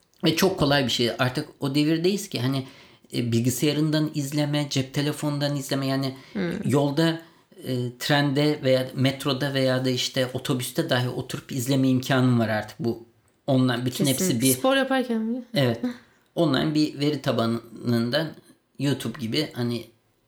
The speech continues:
Speaker 1: başlatıp izleme imkanın var ve senin defalarca aynı dersi aynı şekilde anlatmana gerek yok. Belki de mükemmel bir anlatımda, hani tek bir videoda artık belki birkaç sene ya da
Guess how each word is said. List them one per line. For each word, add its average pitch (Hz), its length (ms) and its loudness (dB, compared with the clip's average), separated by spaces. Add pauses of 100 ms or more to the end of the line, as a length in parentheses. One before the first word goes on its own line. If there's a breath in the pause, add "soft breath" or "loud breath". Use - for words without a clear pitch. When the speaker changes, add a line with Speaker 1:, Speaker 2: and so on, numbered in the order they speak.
Speaker 1:
başlatıp - 540 -2
izleme 135 320 -2
imkanın 127 420 0
var 202 140 -2 (360 loud breath)
ve 147 60 0
senin 170 320 0
defalarca 156 640 2
aynı 151 340 0
dersi 123 340 -2
aynı 151 200 2
şekilde 139 340 -4
anlatmana 139 720 -2
gerek 113 300 -2
yok. - 140 -20
Belki 135 300 0
de 135 100 -4 (220 loud breath)
mükemmel 147 600 -4 (180)
bir 165 240 0
anlatımda, 127 760 -4 (160)
hani 120 260 -4
tek 160 240 -4
bir 120 180 2
videoda 117 600 -4
artık - 380 -8
belki 135 300 0
birkaç 143 300 -4
sene 127 400 -2 (300 loud breath)
ya 127 120 -2
da 131 180 2